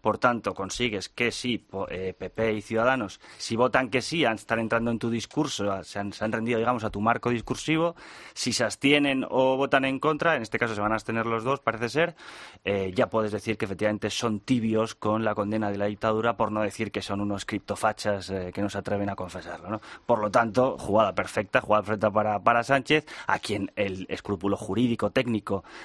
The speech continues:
del decretazo le importa tan poco como el hecho de ganar una moción de censura sin programa. Es decir, es-, eso ya al Constitucional, si dentro de cuatro o cinco años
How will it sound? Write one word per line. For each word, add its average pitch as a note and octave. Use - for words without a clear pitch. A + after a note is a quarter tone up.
del G2+
decretazo G2+
le G#2
importa F#2+
tan G#2+
poco A2+
como G#2+
el G2
hecho G#2+
de G#2+
ganar G2
una G#2
moción G#2
de G#2
censura G#2
sin F#2+
programa. G#2+
Es -
decir, F2
es-, F2
eso F#2
ya A2+
al G#2+
Constitucional, G#2+
si G#2
dentro G#2+
de G2+
cuatro A2
o -
cinco A2
años A#2